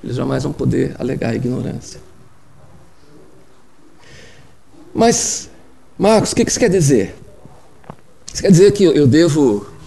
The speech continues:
pegar um caixote, ir pra uma praça pública, subir no caixote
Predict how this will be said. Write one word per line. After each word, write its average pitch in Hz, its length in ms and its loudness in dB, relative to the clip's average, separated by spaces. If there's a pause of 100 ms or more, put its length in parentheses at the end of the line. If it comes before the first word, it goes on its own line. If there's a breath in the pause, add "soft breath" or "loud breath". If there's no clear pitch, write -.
(220)
pegar 123 200 -2
um 160 60 0
caixote, 139 580 0
ir - 20 -4
pra - 120 -6
uma 151 120 -2
praça 151 460 0
pública, 139 600 -2 (240 loud breath)
subir 165 520 4
no 254 100 0
caixote 151 720 -2